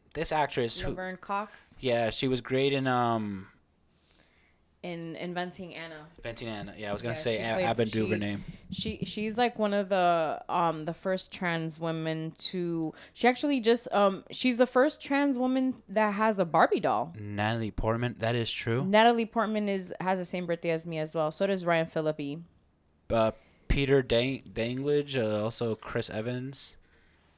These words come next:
Speaker 1: Ne-, <laughs> your boy.
Speaker 2: Who?
Speaker 1: Neil Patrick Harris.
Speaker 2: Oh, M G.
Speaker 1: Paul
Speaker 2: Barney.
Speaker 1: McCartney. There's a lot of them. Paula Abdul. Oh, and shout out to
Speaker 2: Shout out to Paula Abdul. She's the reason why, um,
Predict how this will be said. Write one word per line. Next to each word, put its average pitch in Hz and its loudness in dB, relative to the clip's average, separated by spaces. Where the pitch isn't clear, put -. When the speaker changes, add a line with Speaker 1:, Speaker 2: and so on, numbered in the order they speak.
Speaker 1:
Ne-, 98 -8
<laughs> - 0
your 113 -4
boy. 113 2
Speaker 2:
Who? 185 -2
Speaker 1:
Neil 120 4
Patrick 123 2
Harris. 135 -4
Speaker 2:
Oh, 330 10
M 349 4
G. 339 6
Speaker 1:
Paul 160 10
Speaker 2:
Barney. 294 8
Speaker 1:
McCartney. 185 0
There's 202 -6
a 214 -4
lot 95 -8
of 85 -10
them. 92 -6
Paula 147 2
Abdul. 147 6
Oh, 117 4
and 113 2
shout 123 0
out 127 0
to - -8
Speaker 2:
Shout 240 2
out 320 4
to 392 0
Paula 285 4
Abdul. 233 0
She's 262 -4
the 262 -2
reason 233 -2
why, 196 2
um, 170 -6